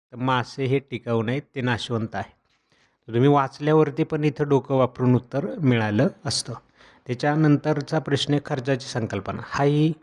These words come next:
प्रश्न डोकं वापरायचाच आहे. एकूण खर्च, सरासरी खर्च, सीमांत खर्च, आणि मुळात हा प्रश्न पूर्वी पण येऊन गेलेला आहे, विक्री खर्च गटात बसत नाही. एकूण, सरासरी आणि सीमांत हे तीनच प्रकार आहे.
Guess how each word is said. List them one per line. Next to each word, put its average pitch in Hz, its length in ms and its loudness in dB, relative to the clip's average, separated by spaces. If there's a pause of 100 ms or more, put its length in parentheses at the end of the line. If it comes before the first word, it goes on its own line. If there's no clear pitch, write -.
(420)
प्रश्न 147 440 0 (200)
डोकं 147 320 0
वापरायचाच 123 640 0
आहे. 98 160 -4 (480)
एकूण 143 280 -2
खर्च, 135 240 -2 (100)
सरासरी 131 640 -2
खर्च, 120 280 -2
सीमांत 135 640 0
खर्च, 98 280 -6 (800)
आणि 123 140 2
मुळात 143 460 2
हा 123 100 -6
प्रश्न 131 400 -4
पूर्वी 139 380 2
पण 127 260 0
येऊन 117 160 2
गेलेला 107 300 4
आहे, 170 200 -2
विक्री 123 380 -2
खर्च - 280 -4 (400)
गटात 113 260 -6
बसत 110 520 -2
नाही. 120 200 -2 (1000)
एकूण, 139 280 -2
सरासरी 135 460 -2
आणि 151 100 4
सीमांत 120 360 2
हे 113 120 2
तीनच 127 360 0
प्रकार - 300 -10
आहे. - 140 -18